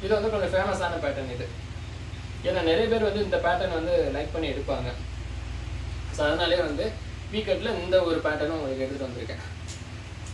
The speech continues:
நல்லா இருக்குங்க, எல்லா சாரியுமே நல்லா இருக்கும், சூப்பரா இருக்கும். பார்த்தீங்களா, வி கட். அப்புறம்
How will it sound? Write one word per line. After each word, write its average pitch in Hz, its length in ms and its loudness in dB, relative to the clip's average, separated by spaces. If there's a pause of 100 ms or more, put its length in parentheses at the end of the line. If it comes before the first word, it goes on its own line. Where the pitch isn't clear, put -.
(1400)
நல்லா 127 200 0
இருக்குங்க, 113 440 -2
எல்லா 147 320 0
சாரியுமே 147 440 -2
நல்லா 123 160 -2
இருக்கும், - 320 -4
சூப்பரா 147 380 -2
இருக்கும். 123 240 -4
பார்த்தீங்களா, 123 480 -6
வி - 100 -6
கட். 123 220 -6 (2250)
அப்புறம் - 340 -4